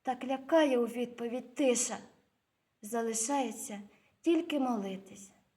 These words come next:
Засинає, умита сльозами, не побачить, як ангел крилатий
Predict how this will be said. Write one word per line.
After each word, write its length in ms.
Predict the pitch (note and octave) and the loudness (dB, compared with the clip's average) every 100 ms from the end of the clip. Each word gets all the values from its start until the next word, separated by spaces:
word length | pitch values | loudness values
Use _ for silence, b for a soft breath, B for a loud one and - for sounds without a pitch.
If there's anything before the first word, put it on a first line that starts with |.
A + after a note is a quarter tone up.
| _ _ _ _ _ _ _ _ - | _ _ _ _ _ _ _ _ -12
Засинає, 840 | G#3+ A#3 A#3+ B3 A3+ G#3+ G#3+ A3 - _ _ _ _ _ _ _ | -4 -4 -2 -4 -2 -2 -4 -8 -18 _ _ _ _ _ _ _
умита 540 | - B3+ C4 D4+ D#4 C4 | 4 6 8 6 6 2
сльозами, 840 | C4 B3 A#3+ A#3 C#4+ D4+ C4 - B B B B | 2 2 4 8 8 8 4 -2 B B B B
не 160 | C#4 D#4+ | 4 6
побачить, 760 | D#4+ F4+ F4+ F4+ D4 C#4 - | 10 10 12 12 12 6 2
як 280 | C#4+ C#4+ - | 0 2 8
ангел 420 | D4 C4+ A#3+ A3+ | 10 10 8 2
крилатий 760 | A3+ C4 C#4+ C#4 A3 - - - | 2 4 8 6 4 -2 -10 -12